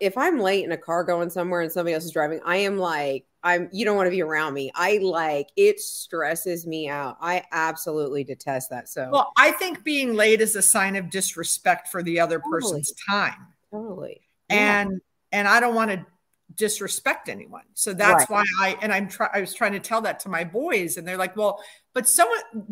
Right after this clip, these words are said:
Speaker 2: last week we were late and they didn't care." I go, "It doesn't matter. It's, it's important to, you say you're gonna be somewhere, you be, you know,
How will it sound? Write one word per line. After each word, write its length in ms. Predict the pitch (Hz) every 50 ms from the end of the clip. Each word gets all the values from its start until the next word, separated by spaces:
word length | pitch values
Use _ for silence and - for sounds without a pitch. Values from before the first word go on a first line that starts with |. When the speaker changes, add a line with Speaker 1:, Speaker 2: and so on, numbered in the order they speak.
| 185 -
Speaker 2:
last 400 | - 247 349 440 427 - - - -
week 160 | 415 403 - - 269
we 100 | 262 247
were 160 | 226 233 233
late 180 | 240 247 247 214
and 160 | 208 196 -
they 120 | 233 269 453
didn't 300 | 427 415 247 226 208 185 175
care." 260 | - 185 180 185 208
I 60 | 226 226
go, 140 | 285 320 302
"It 80 | -
doesn't 280 | - 415 392 - 359 339
matter. 400 | 330 339 392 466 480 440 226 196
It's, 200 | 185 - - -
it's 180 | - 214 - -
important 720 | 233 202 - - - 233 254 359 - - 240 247 226 -
to, 420 | - 240 233 226 233 240 254 277 285 - _ _ _ _ _ _
you 100 | 220 226
say 220 | 214 - 277 269
you're 180 | 277 262 269 254
gonna 200 | 247 262 240 220
be 180 | 175 226 240 247
somewhere, 520 | 240 - 269 254 262 269 269 277 277 220 -
you 100 | 233 240
be, 200 | 214 311 - - -
you 80 | 240
know, 320 | 233 240 247 247 240 180